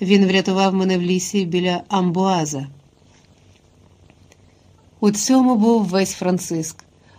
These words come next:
Особисті почуття найчастіше важили для нього більше, ніж державні інтереси. "Ви сказали правду, Марі, коли посилалися на дозвіл Генріха Англійського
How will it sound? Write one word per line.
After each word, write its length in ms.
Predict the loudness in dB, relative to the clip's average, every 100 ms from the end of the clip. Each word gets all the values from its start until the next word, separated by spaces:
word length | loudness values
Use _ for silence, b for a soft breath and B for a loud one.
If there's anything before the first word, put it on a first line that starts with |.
| -6
Особисті 600 | -2 2 4 4 2 0
почуття 760 | 0 0 0 -4 -2 -2 -2 -6 b b b 0
найчастіше 840 | 4 4 2 0 0 -2 0 0
важили 440 | 2 2 2 0 -2
для 160 | 0
нього 280 | 0 0 -2
більше, 560 | 0 0 -2 -4 -4 -4 0
ніж 260 | 0 0
державні 540 | 0 -2 0 0 0 -2
інтереси. 580 | -2 -4 -4 -6 -10 -14 _ _ _ _ _ _ _ _ _ _ _ _ _ _ _
"Ви 220 | 0 4 2
сказали 480 | 2 0 2 2
правду, 460 | 0 2 2 2 0
Марі, 360 | 0 0 -2 -6 -16 -6
коли 240 | -2 -2
посилалися 760 | -2 -4 0 0 0 -2 -4 -2
на 120 | -2
дозвіл 400 | 0 -2 -2 -2
Генріха 460 | -2 -2 -2 -4
Англійського 760 | -4 -2 -2 -2 -4 -6 -6